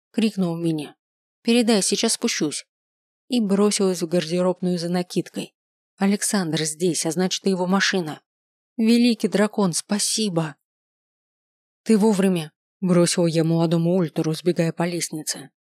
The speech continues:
Бежала прытко, перепрыгивая через ступени, и, наверное, от того голова закружилась. На всякий случай схватилась за перила,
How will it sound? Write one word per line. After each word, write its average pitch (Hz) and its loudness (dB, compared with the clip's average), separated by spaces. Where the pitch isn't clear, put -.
Бежала 208 2
прытко, 196 -2
перепрыгивая 170 0
через 165 -2
ступени, 156 -4
и, 190 2
наверное, 180 4
от - -6
того 185 0
голова 180 0
закружилась. 156 -2
На 175 2
всякий 180 -2
случай 202 -2
схватилась 175 -2
за 175 -2
перила, 165 0